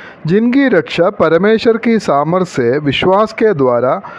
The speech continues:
उस उद्धार के लिए जो आने वाले समय में प्रकट होने वाली है, की जाती है।"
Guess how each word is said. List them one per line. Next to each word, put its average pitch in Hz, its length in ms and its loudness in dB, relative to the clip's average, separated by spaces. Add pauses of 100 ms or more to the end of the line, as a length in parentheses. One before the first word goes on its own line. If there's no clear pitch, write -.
(220)
उस 233 240 0
उद्धार 180 500 2
के 156 260 0
लिए 143 200 0
जो 160 220 0
आने 170 460 0
वाले 175 360 0
समय 156 360 -2
में 170 240 -2
प्रकट 170 420 -2
होने 151 360 0
वाली 127 340 0
है, 151 260 0 (360)
की 190 160 2
जाती 151 380 0
है।" - 240 -6